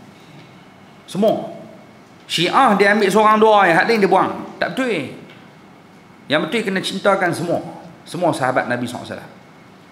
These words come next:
Ha. Jadi Sayyidina Ali termasuk sahabat Nabi. Jangan benci. Ada orang benci kat Syiah, sampai dia benci dengan nama Ali.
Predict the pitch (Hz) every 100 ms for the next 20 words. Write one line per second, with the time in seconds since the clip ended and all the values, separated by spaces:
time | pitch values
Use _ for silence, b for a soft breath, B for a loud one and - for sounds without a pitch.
0 | - - - - - - - - - -
1 | - - - 160 190 202 214 214 233 226
2 | 214 214 202 196 185 208 208 165 185 185
3 | 180 185 160 156 185 180 156 160 190 160
4 | 139 165 165 214 - B B B - 175
5 | 170 175 165 160 160 190 156 151 139 139
6 | 120 107